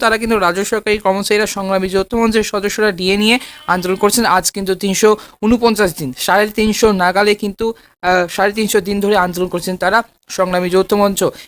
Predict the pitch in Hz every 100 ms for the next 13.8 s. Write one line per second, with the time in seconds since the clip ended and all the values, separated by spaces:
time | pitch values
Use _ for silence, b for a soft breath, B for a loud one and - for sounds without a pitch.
0 | - 170 233 240 220 220 220 214 220 220
1 | 214 202 240 240 _ _ _ _ _ -
2 | 185 220 247 - 185 208 170 180 190 -
3 | 240 240 240 B B 196 220 190 180 233
4 | 262 247 220 220 - 220 214 214 208 220
5 | 214 202 180 180 226 185 160 180 175 208
6 | 196 185 180 185 190 190 180 226 277 B
7 | B - 170 190 233 - _ 170 160 160
8 | 156 156 202 220 208 208 208 208 208 214
9 | 185 - 175 180 196 - 208 202 190 190
10 | 185 202 202 208 175 196 160 143 - -
11 | 220 233 185 190 247 240 247 247 226 226
12 | 226 254 240 196 208 208 202 208 220 214
13 | 214 214 214 233 226 196 220 240